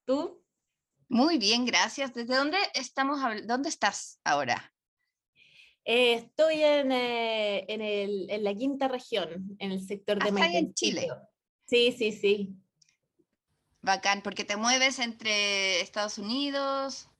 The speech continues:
Speaker 2: Chile, siempre como, como, mm, hay una pata anglo por ahí.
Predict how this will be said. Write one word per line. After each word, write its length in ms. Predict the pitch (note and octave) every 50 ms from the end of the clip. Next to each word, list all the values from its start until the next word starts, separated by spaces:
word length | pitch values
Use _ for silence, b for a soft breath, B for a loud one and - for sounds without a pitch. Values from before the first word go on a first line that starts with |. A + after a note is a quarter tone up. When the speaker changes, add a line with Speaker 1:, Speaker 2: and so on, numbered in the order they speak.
| _ _
Speaker 2:
Chile, 680 | - - B3 C4 C4 C4 B3+ B3+ B3 B3 B3 B3 B3 A#3+ -
siempre 380 | - - A#3+ A#3+ A#3+ A#3 A#3 A#3
como, 520 | A#3 A#3 A#3 A#3 A3 G#3 G#3 G#3 G3+ G3+ G3+ b b b b b b _ _
como, 840 | - G#3 G3+ G3 F#3+ F#3+ F#3+ F#3+ F#3 F3+ F3+ F3 E3+ E3+ E3+ E3 E3
mm, 260 | D#3+ D#3 C#3 - - -
hay 180 | F#3+ G#3 A3 A#3
una 160 | A3+ G#3+ G#3
pata 360 | - A3 A3 A3+ A3 A3 A#3 A#3+
anglo 340 | A3+ G#3+ G3+ G3 F3+ F3
por 140 | F3 F3 E3+
ahí. 240 | D#3+ C3+ B2+ C3+ C3